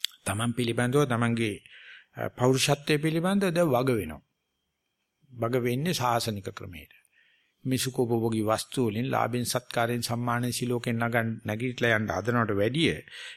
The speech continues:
මේ ඉන්දිය ධර්ම ටික හදාගත්තට පස්සේ දලිද්දෙක්, දිලින්දෙක්, අ, අදලිද්දෙක් බවට පත් කරනවා.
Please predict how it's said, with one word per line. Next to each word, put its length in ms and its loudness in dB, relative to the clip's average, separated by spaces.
මේ 240 2
ඉන්දිය 340 4
ධර්ම 280 4
ටික 180 -2
හදාගත්තට 580 2
පස්සේ 600 -2
දලිද්දෙක්, 760 2
දිලින්දෙක්, 760 4
අ, 100 -2
අදලිද්දෙක් 680 4
බවට 280 -2
පත් 160 -8
කරනවා. 360 -20